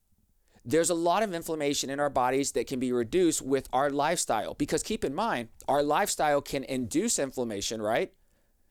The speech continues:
The stressors in our life, the more stressors we put in our body, the more inflammation that could come from it if we don't handle it well, right? But if we do handle it well, our thyroid's healthier. And there's still this idea that once you get sick,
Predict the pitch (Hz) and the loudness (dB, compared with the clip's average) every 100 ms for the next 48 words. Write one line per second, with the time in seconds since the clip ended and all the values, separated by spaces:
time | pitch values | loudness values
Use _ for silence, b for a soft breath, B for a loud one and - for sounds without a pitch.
0 | _ _ _ - 135 151 - 151 151 156 | _ _ _ -12 -2 0 2 2 2 0
1 | 147 143 131 120 151 - 131 131 135 135 | 2 2 4 4 2 -2 0 0 2 0
2 | 131 131 123 110 127 127 113 113 127 139 | 0 0 -4 -2 -2 0 2 0 0 -2
3 | - 131 139 131 - 143 135 139 123 123 | -2 2 2 2 -2 -6 -4 -2 0 0
4 | 131 123 131 - 170 226 - 117 127 - | -2 -4 -6 -6 -2 -2 -2 -2 -2 -2
5 | - 139 139 147 214 156 - 98 - _ | -2 -2 -2 -2 0 0 0 -6 -8 _
6 | b b b _ _ _ 127 135 170 - | b b b _ _ _ 0 2 0 -4
7 | b b b 147 147 156 139 285 254 170 | b b b 0 4 2 2 2 4 2
8 | 135 123 107 104 107 139 143 147 156 165 | 2 2 2 0 0 2 2 2 4 2
9 | 180 170 - - - _ _ _ _ _ | 2 -2 -4 -10 -12 _ _ _ _ _
10 | _ _ _ b - 156 156 151 - 147 | _ _ _ b -4 -2 -2 -4 -12 -2
11 | 170 175 - 226 254 226 175 139 151 151 | 2 2 2 2 2 2 2 2 0 2
12 | 175 147 127 127 160 - 143 127 - 151 | 2 2 2 0 -2 0 0 0 2 2
13 | 151 | 0